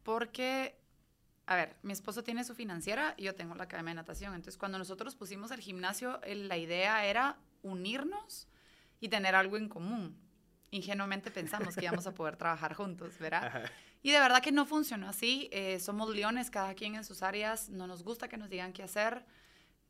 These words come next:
Speaker 1: y mucho menos nos gusta decirnos qué hacer mutuamente. O sea,
Speaker 2: Ya.
Speaker 1: a mí de verdad me afectaba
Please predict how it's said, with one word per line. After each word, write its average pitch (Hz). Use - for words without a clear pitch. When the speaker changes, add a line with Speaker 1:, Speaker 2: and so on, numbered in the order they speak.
Speaker 1:
y 196
mucho 196
menos 196
nos 190
gusta 185
decirnos 226
qué 226
hacer 208
mutuamente. 220
O 220
sea, 214
Speaker 2:
Ya. -
Speaker 1:
a 202
mí 208
de 226
verdad 196
me 196
afectaba 208